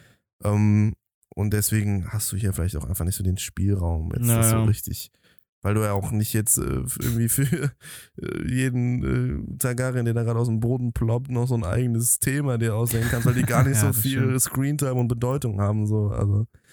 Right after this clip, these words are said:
Speaker 2: Ja.
Speaker 1: deswegen, ähm, ja, hast du schon recht.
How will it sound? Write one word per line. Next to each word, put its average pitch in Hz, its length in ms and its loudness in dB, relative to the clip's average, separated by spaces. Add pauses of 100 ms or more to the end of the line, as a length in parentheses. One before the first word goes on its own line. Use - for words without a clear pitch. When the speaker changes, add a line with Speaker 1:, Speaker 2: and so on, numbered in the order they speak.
(120)
Speaker 2:
Ja. 113 220 -2
Speaker 1:
deswegen, 101 640 0
ähm, 92 300 2 (520)
ja, 104 160 0
hast 107 160 2
du 113 60 0
schon 107 160 0
recht. 95 320 0